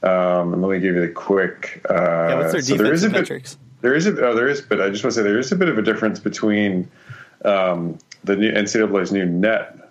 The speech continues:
Speaker 1: model. Uh, they have Michigan State at eight and Duke at three. So the net model does not love Michigan State as much. Um, Duke comes in with number six adjusted overall offensive efficiency, number six on defense.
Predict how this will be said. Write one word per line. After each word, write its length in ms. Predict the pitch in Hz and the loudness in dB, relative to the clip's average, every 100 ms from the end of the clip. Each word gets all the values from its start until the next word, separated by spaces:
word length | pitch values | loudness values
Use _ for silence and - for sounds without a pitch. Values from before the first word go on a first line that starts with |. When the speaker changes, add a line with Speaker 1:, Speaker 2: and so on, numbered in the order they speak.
| _ _ | _ _
Speaker 1:
model. 580 | 90 87 82 80 85 - - - - | -4 0 0 -2 -6 -8 -20 -20 -8
Uh, 160 | - 87 | -2 0
they 100 | 107 | 2
have 120 | 120 | 2
Michigan 340 | 110 - 107 | -2 -2 -2
State 280 | 90 - 107 | -2 0 0
at 180 | 87 - - | 0 -4 -2
eight 380 | 113 104 - | 0 0 -2
and 200 | - 85 | -6 -6
Duke 240 | 80 98 90 | -4 -4 -2
at 160 | 90 | -6
three. 260 | - 87 82 | -4 -4 -4
So 180 | - 92 | -4 -4
the 120 | 87 | 0
net 260 | 110 165 - | 0 0 0
model 340 | 127 113 95 | 0 0 -2
does 160 | 90 87 | -2 -2
not 360 | 98 117 113 | 0 0 0
love 240 | 104 98 85 | 0 0 -2
Michigan 460 | 90 - 87 87 | -4 -4 -4 -4
State 320 | 80 - 90 - | -4 -2 -2 0
as 260 | 85 82 | -2 -2
much. 540 | 82 95 92 - - - - - - - | -4 0 0 0 -6 -10 -20 -20 -14 -2
Um, 540 | 98 98 95 92 92 - | 0 2 0 0 -4 -6
Duke 180 | - 139 | -2 0
comes 220 | 147 127 127 | 0 0 0
in 100 | 120 | 0
with 140 | 107 | 0
number 220 | 110 90 | 0 0
six 360 | - - 120 - | -2 -2 -2 -4
adjusted 420 | 92 110 104 104 | 0 0 0 0
overall 500 | 104 98 92 87 101 | 2 2 2 2 2
offensive 440 | 101 107 - 104 95 | 0 -4 -4 -8 -8
efficiency, 800 | 90 107 104 98 - 104 101 98 - - _ - | -2 -2 0 -4 0 0 0 -6 -20 -20 _ -4
number 200 | 87 87 | -2 0
six 300 | - 117 - | 0 -2 0
on 180 | 95 82 | 0 0
defense. 680 | 135 120 123 117 110 - - | 0 0 0 0 -2 -8 -12